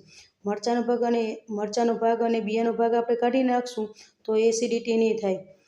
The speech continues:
હવે છે તેવી જ રીતે મેં બધા જ મરચાંમાંથી છે બિયાનો ભાગ અને નસોનો ભાગ છે તે કાઢી લીધો છે. હવે એક પેન લેશું. એમાં બે ચમચી જેટલા મગફળી લીધી છે. તેને સરસ રીતે આપ-, સરસ રીતે રોસ્ટ કરી લેવાની છે.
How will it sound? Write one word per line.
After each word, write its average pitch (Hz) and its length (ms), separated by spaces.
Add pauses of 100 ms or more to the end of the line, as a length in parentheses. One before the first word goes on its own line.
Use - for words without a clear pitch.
(340)
હવે 220 200
છે 233 320
તેવી 240 240
જ 233 80
રીતે 240 160
મેં 233 160
બધા 220 220
જ 226 80
મરચાંમાંથી 226 680
છે 233 160
બિયાનો 226 340
ભાગ 226 200
અને 226 220
નસોનો 220 360
ભાગ 220 160
છે 233 140
તે 220 120
કાઢી 208 280
લીધો 202 300
છે. 202 180 (640)
હવે 226 220
એક 226 200
પેન 240 260
લેશું. 208 320 (360)
એમાં 226 280
બે 220 140
ચમચી 240 340
જેટલા 233 220
મગફળી 220 520
લીધી 208 280
છે. 254 160 (600)
તેને 233 180
સરસ 233 360
રીતે 240 240
આપ-, 233 260 (1400)
સરસ 240 320
રીતે 247 240
રોસ્ટ 240 240
કરી 220 260
લેવાની 214 420
છે. 240 180